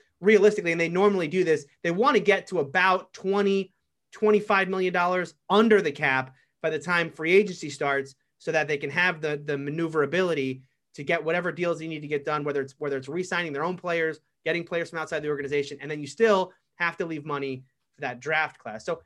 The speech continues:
there is still gonna be work to do, but like you, like you said, Chris, I don't think this is gonna be a bunch of cuts. I don't think this is gonna be like Hayden's gone and Nelson's gone and they can't re-sign Watt. Like, I think the Watt still ge-, Watt deal still gets done. I think all that stuff still gets done.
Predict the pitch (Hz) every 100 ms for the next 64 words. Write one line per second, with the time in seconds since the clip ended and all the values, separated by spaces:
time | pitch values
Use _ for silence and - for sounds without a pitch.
0 | _ 233 285 302 277 254 240 214 214 185
1 | 165 175 - 180 185 202 190 170 - 170
2 | 170 180 151 139 131 _ 139 165 202 202
3 | 196 208 208 214 208 196 202 - 131 151
4 | 170 180 175 165 170 170 156 139 _ _
5 | 165 175 170 143 170 170 147 123 170 170
6 | 156 143 160 160 156 127 - _ 139 135
7 | 180 170 170 175 165 139 151 160 160 _
8 | - 135 165 156 135 175 185 - 190 175
9 | - _ _ _ - 175 202 165 196 196
10 | 208 196 185 151 175 170 170 - _ -
11 | 147 202 202 185 202 175 156 208 190 175